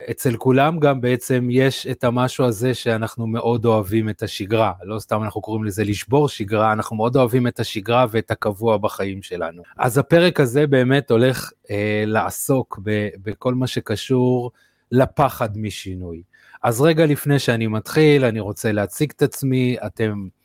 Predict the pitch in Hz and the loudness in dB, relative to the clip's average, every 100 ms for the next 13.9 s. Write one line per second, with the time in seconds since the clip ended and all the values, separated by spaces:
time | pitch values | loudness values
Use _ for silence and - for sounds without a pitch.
0 | _ _ - 110 104 110 117 117 107 - | _ _ -4 -2 0 0 2 0 0 0
1 | 107 104 95 113 - 107 - 101 101 101 | 0 0 -2 -4 -2 -4 -4 -4 0 0
2 | 104 98 92 101 120 139 131 - _ - | 0 -2 0 0 2 2 0 -4 _ -8
3 | 107 113 113 113 107 107 104 104 - 127 | -2 2 2 4 4 4 2 -2 -2 2
4 | 123 117 98 110 120 147 143 139 - - | 4 4 0 0 4 6 4 0 -12 -10
5 | 107 104 117 120 127 104 110 113 117 110 | -6 -2 -2 0 -2 0 2 2 2 -2
6 | - 156 151 127 120 117 - 117 110 107 | 2 2 4 0 0 -2 0 2 2 2
7 | 104 - 101 - 104 123 170 - _ - | -2 -4 -12 -6 0 4 2 0 _ -8
8 | 135 139 160 160 175 - 147 127 135 135 | -2 0 2 2 0 2 2 4 4 2
9 | 131 - 135 160 160 - - 127 120 - | -2 0 4 4 4 -2 -10 -6 -4 0
10 | 135 135 139 139 127 - 127 127 123 _ | 0 0 0 -2 -2 2 4 4 2 _
11 | _ 120 123 - 120 120 117 135 117 120 | _ -6 -4 -2 -2 2 4 4 4 0
12 | 107 110 107 113 113 - 104 107 113 110 | 0 2 4 2 2 -2 -4 -6 -8 -10
13 | - 135 151 143 135 120 110 107 | -6 0 2 2 0 -2 -2 -2